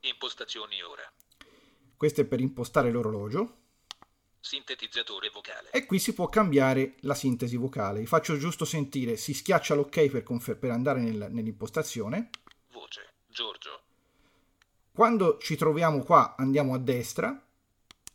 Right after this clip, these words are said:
Speaker 1: Voce, Giorgio.
Speaker 2: Scusate, confermo.
Speaker 1: Impostazione eseguita, sintetizzatore vocale.
Speaker 2: Riprovo.
Speaker 1: Voce, Giorgio. Velocità uno.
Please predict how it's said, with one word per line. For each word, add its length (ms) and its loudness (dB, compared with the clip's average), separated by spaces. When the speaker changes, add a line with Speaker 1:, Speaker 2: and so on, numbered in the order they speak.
Speaker 1:
Voce, 300 -16
Giorgio. 540 -10
Speaker 2:
Scusate, 480 -4
confermo. 640 -6
Speaker 1:
Impostazione 800 -8
eseguita, 500 -10
sintetizzatore 920 -8
vocale. 500 -16
Speaker 2:
Riprovo. 420 -10
Speaker 1:
Voce, 320 -4
Giorgio. 400 -10
Velocità 720 -6
uno. 360 -12